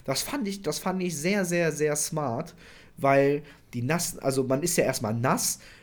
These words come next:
und wenn, und die Sachen, wie ihr schon gehört habt, waren in dem Beutel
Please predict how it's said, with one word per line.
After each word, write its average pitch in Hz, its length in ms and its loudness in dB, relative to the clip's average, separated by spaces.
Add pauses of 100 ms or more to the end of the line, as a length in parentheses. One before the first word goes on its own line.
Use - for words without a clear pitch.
(260)
und 139 420 2
wenn, 151 200 4 (100)
und 131 140 -4
die 123 60 0
Sachen, 170 540 0
wie 139 140 -4
ihr 135 240 2
schon 131 200 -6
gehört 135 340 -4
habt, 139 240 -8
waren 120 240 -4
in 107 100 -6
dem 110 160 -4
Beutel 117 400 -4